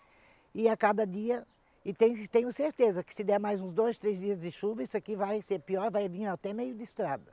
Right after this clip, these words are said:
Passamos muito, tanto eu quanto os vizinhos, o mau cheiro nesse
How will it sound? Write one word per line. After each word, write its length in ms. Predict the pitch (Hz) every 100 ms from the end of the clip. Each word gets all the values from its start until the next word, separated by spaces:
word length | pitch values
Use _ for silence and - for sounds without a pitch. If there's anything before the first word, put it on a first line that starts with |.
| _
Passamos 540 | - 180 - 233 226 185
muito, 540 | 208 214 220 247 226 _
tanto 260 | 233 247 226
eu 140 | 233
quanto 260 | 214 208 190
os 80 |
vizinhos, 480 | 165 175 151 240 226
o 60 | 196
mau 320 | 190 208 247
cheiro 480 | - 196 208 214 220 _ - - -
nesse 560 | 175 196 190 202 190